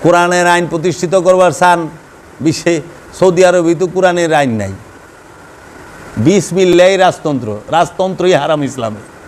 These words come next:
ইসলামের রাজতন্ত্র হারাম। <laughs> ইসলাম রাখছে কি?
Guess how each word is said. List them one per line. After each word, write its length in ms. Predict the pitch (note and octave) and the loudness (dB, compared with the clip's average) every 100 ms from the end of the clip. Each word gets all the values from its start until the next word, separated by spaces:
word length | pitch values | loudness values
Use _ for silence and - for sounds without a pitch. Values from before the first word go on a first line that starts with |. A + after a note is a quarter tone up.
| - - - - - - - - - - - - - - - - - - - | -20 -20 -20 -20 -20 -20 -20 -20 -20 -20 -20 -20 -20 -20 -20 -18 -18 -10 -6
ইসলামের 400 | - C#3 D#3+ F3 | 0 2 4 4
রাজতন্ত্র 500 | F3+ F3 - F3+ F3 | 4 2 0 0 0
হারাম। 580 | D3 D#3+ G3 F3+ C#3+ A2+ A2 - - - - - - - - - - - - - - - - - - - - - - - - - - - - - - - - - - | 0 2 2 2 0 -6 -14 -20 -20 -20 -20 -20 -20 -20 -20 -20 -20 -20 -20 -20 -20 -20 -20 -18 -20 -20 -20 -18 -18 -20 -20 -18 -18 -18 -18 -18 -18 -18 -18 -18 -4
<laughs> 240 | - C3+ A#2 - - - - - - - - - - - - D3+ | 0 0 -2 -8 -20 -20 -20 -20 -20 -20 -20 -20 -20 -20 -6 -4
ইসলাম 360 | C3+ F3 F3+ | 2 2 4
রাখছে 320 | F3+ D3 F3+ | 0 0 -2
কি? 280 | E3 E3 C3+ | -2 -2 -4